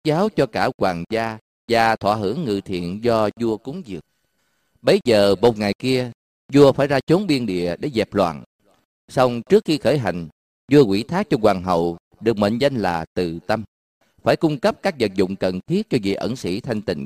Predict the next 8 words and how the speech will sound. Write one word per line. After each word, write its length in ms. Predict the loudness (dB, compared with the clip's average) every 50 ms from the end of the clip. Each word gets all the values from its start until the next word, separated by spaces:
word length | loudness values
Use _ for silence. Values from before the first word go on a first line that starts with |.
| -8
kia. 180 | -6 -6 -6 -6 -8 _ _ _ _ _ _ _ _ _ _ _ _ _ _ _
Vì 160 | 0 2 2 4
vậy, 360 | 6 4 4 4 2 0 -2 -6 _ _ _ _
sau 220 | -6 0 2 2 2
khi 260 | 2 0 -2 0 2 4
vua 140 | 4 4 6
ra 160 | 4 2 0
đi, 260 | 0 -2 -4 -6 -8